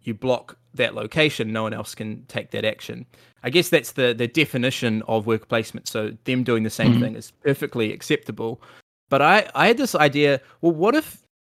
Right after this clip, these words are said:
Speaker 1: what if I could capture your workers? What if I could take them away from that location and then, you know, send them to prison?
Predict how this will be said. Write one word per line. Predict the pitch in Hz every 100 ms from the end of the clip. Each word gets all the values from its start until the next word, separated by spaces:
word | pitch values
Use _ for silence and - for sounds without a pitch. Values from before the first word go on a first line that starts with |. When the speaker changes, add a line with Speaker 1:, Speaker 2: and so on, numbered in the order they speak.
| _ _ -
Speaker 1:
what | 180
if | 262 285
I |
could | 254 185
capture | - 185 - -
your | 196
workers? | 117 110 - - - - - -
What | 147 220
if | 220
I | 190
could | 175 175 139 _ _ _ _ _
take | - 196 196
them | 170 147
away | 131 139 156
from | 156 131
that | 131 -
location | 123 123 123 123 110 107
and | 117 117
then, | 120 117 123
you |
know, | 117 120
send | - 131
them | 127 117
to |
prison? | - 120 117 -